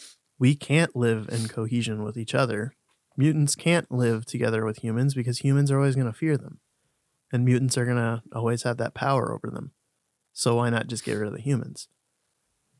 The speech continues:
That plays perfectly into what Wanda's doing because she is kind of tormenting the humans within that reality that she's created so that she can live out this life with Vision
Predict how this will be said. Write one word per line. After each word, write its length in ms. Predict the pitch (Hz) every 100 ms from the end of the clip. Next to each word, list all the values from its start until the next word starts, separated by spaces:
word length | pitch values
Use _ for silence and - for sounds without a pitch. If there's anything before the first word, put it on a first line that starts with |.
| _ _ _ _ _ -
That 200 | 135 -
plays 280 | 156 139 -
perfectly 680 | - 160 147 151 143 131
into 240 | 123 123 117
what 160 | 113
Wanda's 460 | 113 117 120 110 113
doing 500 | 113 151 143 113 123
because 320 | 117 - 120
she 320 | - - 143
is 160 | 131 120
kind 300 | - 123 117
of 160 | 110 -
tormenting 640 | - 160 131 117 120 113
the 80 | 104
humans 720 | 160 175 120 104 107 - -
within 300 | 127 117 123 120
that 220 | 120 -
reality 680 | 117 120 151 131 107 113 - _ _ _ _ _ _ _
that 140 | 117 -
she's 240 | 156 143
created 600 | - 113 147 156 113 113 - _ _ _
so 240 | - 151 123
that 160 | 113
she 260 | - - 196
can 220 | 190 180
live 160 | 170 151
out 220 | 147 143
this 200 | 127 -
life 540 | - 147 120 107 - _ _ _ _ _ _
with 160 | 123 113
Vision 520 | 135 139 113 104